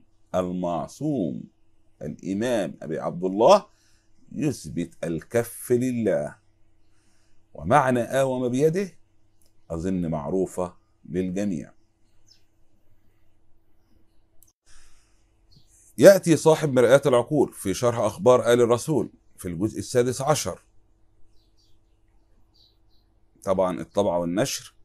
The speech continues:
بنوضحه دايما في كل مصدر مشاهدينا الكرام. يقول في صفحة مية خمسة وخمسين،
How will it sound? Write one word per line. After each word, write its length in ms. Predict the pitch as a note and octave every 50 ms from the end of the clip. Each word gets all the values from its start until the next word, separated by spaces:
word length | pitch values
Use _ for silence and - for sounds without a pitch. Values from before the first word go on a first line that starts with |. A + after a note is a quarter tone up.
| - - -
بنوضحه 520 | F2 E2+ E2+ E2 D#2+ D#2+ G2 G2 - F#2+
دايما 520 | F2 F#2+ G#2 G#2+ G2+ G#2 G#2+ A#2+ B2 - -
في 160 | - - C2
كل 380 | B1+ - - F#2+ G2 F#2 E2 - - -
مصدر 380 | F2 F#2 F#2 E2+ D2 D#2+ F2 E2+
مشاهدينا 520 | E2 D#2+ D#2+ D#2 D#2 D#2 D#2+ E2 D#2+ D#2
الكرام. 400 | C#2 - - D2+ F2+ A2+ C3 C#3+ - _ _ - _ _ - -
يقول 340 | - G2+ A#2+ - G3 A3 F#3
في 120 | - - A#2
صفحة 340 | - C3+ - - A#2+ A2 -
مية 400 | A2+ B2+ C3 A2 F#2+ F2+ G2 A2+ A2+ _ _ _ _ _ _ _ - _ _ _ _ _ _ _ _ _ - - - - -
خمسة 280 | C3+ B2 A#2 - - E2+
وخمسين، 640 | E2 F#2 D#2 D2 - - A2+ A#2 A#2 A2+ -